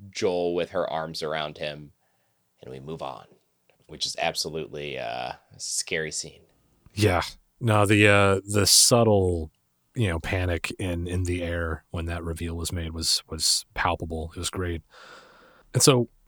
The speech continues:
Speaker 2: we, we cut back to David's group, the, uh, Silver Lake community in the kitchen. Uh, we get the sense that they very much are running out, running low on food. They, they're kinda making dinner for that evening, but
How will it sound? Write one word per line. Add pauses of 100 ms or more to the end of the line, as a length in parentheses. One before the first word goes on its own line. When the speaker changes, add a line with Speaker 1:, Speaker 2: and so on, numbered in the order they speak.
(140)
Speaker 2:
we,
we
cut
back
to
David's
group, (380)
the,
uh,
Silver
Lake
community
in
the
kitchen. (540)
Uh, (420)
we
get
the
sense
that (640)
they
very
much
are
running
out, (160)
running
low
on
food.
They,
they're
kinda
making
dinner
for
that
evening,
but